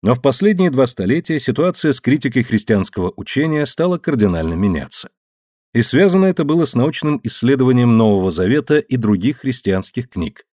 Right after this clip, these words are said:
а также в целом христианской истории. Например, отсутствие веских исторических свидетельств о земной жизни Христа привело к возникновению различных направлений в науке,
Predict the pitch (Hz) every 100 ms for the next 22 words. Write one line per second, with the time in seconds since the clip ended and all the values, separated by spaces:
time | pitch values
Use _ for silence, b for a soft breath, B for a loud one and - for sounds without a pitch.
0 | _ _ _ - 107 190 170 180 - -
1 | 135 160 165 165 - 165 143 - 104 82
2 | 78 - 110 - - 87 73 - - _
3 | _ _ - 101 113 120 151 151 - 117
4 | - 151 - 123 131 127 - 95 120 120
5 | - 110 - 117 - 104 123 - - 107
6 | - 95 107 - 98 - - - 92 98
7 | 113 208 90 104 92 - 85 - 165 180
8 | _ _ _ _ _ _ - 120 156 214
9 | 202 185 175 156 156 175 175 170 160 -
10 | 123 101 143 180 185 170 160 131 127 147
11 | 151 135 139 123 82 - 67